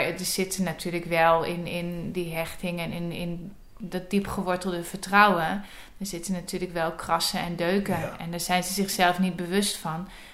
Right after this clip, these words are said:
Speaker 1: Maar wij merken dat wel in het gedrag. Ja.
Speaker 2: Ja.
Speaker 1: Dus dat geeft af en toe wel, eh, ingewikkelde vraagstukken qua, qua opvoeding.
Speaker 2: Ja.
Speaker 1: En, ehm, ja, en, en, en ontwikkeling, f-, ja,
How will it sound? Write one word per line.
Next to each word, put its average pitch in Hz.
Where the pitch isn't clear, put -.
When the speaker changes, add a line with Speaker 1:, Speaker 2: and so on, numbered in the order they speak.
Speaker 1:
Maar 151
wij 156
merken 151
dat 160
wel 156
in 165
het 170
gedrag. 196
Ja. 175
Speaker 2:
Ja. 123
Speaker 1:
Dus -
dat 156
geeft -
af 160
en -
toe 180
wel, 160
eh, 165
ingewikkelde 180
vraagstukken 180
qua, 180
qua 180
opvoeding. 185
Speaker 2:
Ja. 120
Speaker 1:
En, 175
ehm, 180
ja, 196
en, 175
en, 180
en 180
ontwikkeling, 190
f-, -
ja, 185